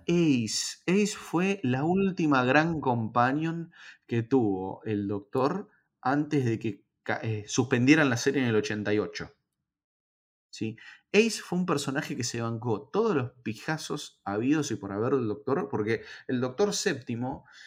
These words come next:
era un tipo macanudo, buena onda y qué sé yo, pero a ella no es que, no, no, no era algo que estaba en la cámara, sino que siempre trató de que Ace fuera mejor que lo que es, que pudiera evolucionar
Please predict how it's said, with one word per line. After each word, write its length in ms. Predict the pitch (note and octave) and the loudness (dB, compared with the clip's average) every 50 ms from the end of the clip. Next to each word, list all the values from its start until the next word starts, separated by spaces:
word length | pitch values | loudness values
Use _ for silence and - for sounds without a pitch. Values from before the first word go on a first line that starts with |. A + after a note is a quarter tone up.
| - _ - | -20 _ -2
era 140 | A3+ G#3+ | 0 0
un 60 | F#3 D#3+ | 0 0
tipo 200 | F3+ E3+ D3 D3 | -2 -4 -4 -4
macanudo, 720 | B2+ A#2 A2 B2+ B2 C3+ D3 D3 D3 C#3+ B2+ A#2+ A#2 A2+ | -4 -4 -2 0 4 6 8 8 8 8 6 4 2 0
buena 240 | C3+ C3+ C3+ C3 | 0 -2 -2 -2
onda 160 | C#3 C#3+ C#3 B2+ | -2 -2 -2 -4
y 40 | |
qué 100 | A2 A2 | -4 -4
sé 60 | A2 B2 | -4 -4
yo, 120 | D#3 D3+ | -2 0
pero 160 | D3 A#2+ A2+ | 0 2 2
a 60 | A#2+ | 2
ella 440 | C#3 D#3+ - - G3 F3 - - - _ - - - | 0 0 0 0 -2 -2 -2 -6 -10 _ -16 -14 -8
no 160 | C#3 B2 C3+ | -2 0 0
es 80 | D3+ D3 | 0 0
que, 220 | - D#3 C#3+ C#3 C#3+ | 0 -2 -2 -2 -4
no, 180 | B2+ C3 C3+ | -6 -8 -6
no, 160 | C3+ C3+ B2+ - | -6 -8 -8 -4
no 120 | C3+ C#3 | -2 0
era 140 | D3+ E3 D3+ | 0 2 2
algo 120 | D3 D#3+ C#3 | 2 2 2
que 80 | B2+ | 2
estaba 200 | B2 C3 C#3 C#3 | 0 -2 -4 -2
en 60 | C3+ | -2
la 100 | B2 A#2 | -2 -2
cámara, 320 | A#2+ C#3+ D3 D#3+ D3+ - - - - - - - | -4 -4 -4 -6 -6 -8 -10 -14 -20 -20 -20 -14
sino 400 | - - - A#2+ A#2+ B2+ B2 B2 | -10 -6 -4 -2 -2 -2 -2 -4
que 420 | - A#2+ B2 A#2 A2 A2 - - _ - | -4 -4 -2 -2 -2 -2 -6 -8 _ -12
siempre 340 | - - - - D#3+ F3+ F3+ | -8 -6 -4 -4 -4 -4 -4
trató 260 | - - C3 B2 D3+ | -4 -4 -4 -2 -2
de 100 | D#3+ D#3 | 0 0
que 220 | - - B2 - - | 0 0 -2 -2 0
Ace 400 | C3 C#3 D#3 F3 - - - - - | 2 2 2 0 -2 -6 -10 -12 -14
fuera 640 | _ - - - - B2 B2 B2+ C#3 D3+ D#3+ - - - _ _ _ _ _ _ | _ -20 -18 -8 -4 -2 -2 0 0 0 -2 -2 -6 -12 _ _ _ _ _ _
mejor 460 | - A#2 A#2 A#2+ A#2+ - C#3+ C#3 C#3+ | -4 -2 0 0 2 4 2 4 4
que 80 | C#3+ C3 | 2 0
lo 100 | A#2 A2 | 0 2
que 140 | A#2 A#2 A2 | 2 2 0
es, 120 | G2+ - | 0 0
que 120 | - G2+ | -4 -8
pudiera 400 | - - A#2 A#2 A#2 B2+ C3+ C#3 | -8 -6 -4 -2 0 0 0 0
evolucionar 840 | C3+ C3 A#2+ A#2 A2 A2 A2 - - A#2+ A#2+ B2 A2 G2+ F2+ E2+ | 0 0 0 0 0 -2 -2 -4 -4 -4 -2 -2 -2 -2 -4 -6